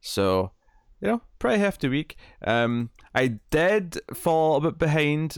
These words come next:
on my reading this week and did have to cut Dial H for Hero. I'm not necessarily intentionally cutting it for good. It was just a,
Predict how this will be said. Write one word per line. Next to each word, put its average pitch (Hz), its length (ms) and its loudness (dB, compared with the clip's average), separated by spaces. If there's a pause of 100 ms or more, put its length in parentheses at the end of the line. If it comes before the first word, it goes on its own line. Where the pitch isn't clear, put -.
(100)
on 131 140 2
my 127 80 2
reading 127 280 0
this 127 220 -4
week 131 240 -4
and 113 160 -2
did 127 180 0
have 123 200 -4
to 117 100 -4
cut - 400 -2
Dial 113 280 2
H 104 140 0
for 104 100 -6
Hero. 117 460 0
I'm 117 120 0
not 208 100 4
necessarily 170 300 2
intentionally 139 420 0
cutting 110 300 -2
it - 80 -8
for 104 80 -2
good. 151 280 0
It 107 140 2
was 107 200 2
just - 300 -2
a, 95 480 2